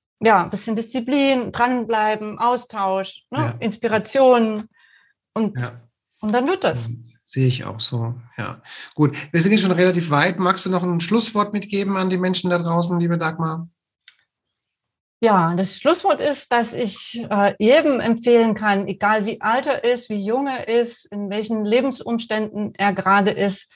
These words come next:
Speaker 1: das größte Geschenk, was er sich selbst machen kann, ist wirklich diese, sagen wir, fünf Minuten pro Tag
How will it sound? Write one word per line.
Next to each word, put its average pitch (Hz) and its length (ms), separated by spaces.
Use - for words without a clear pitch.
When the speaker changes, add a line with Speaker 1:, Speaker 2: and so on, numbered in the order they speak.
Speaker 1:
das 196 160
größte 247 420
Geschenk, 220 600
was 196 200
er 190 80
sich 202 200
selbst 233 600
machen 233 360
kann, 190 420
ist - 220
wirklich 220 680
diese, 226 600
sagen 320 180
wir, 247 100
fünf 294 340
Minuten 226 720
pro - 200
Tag 208 500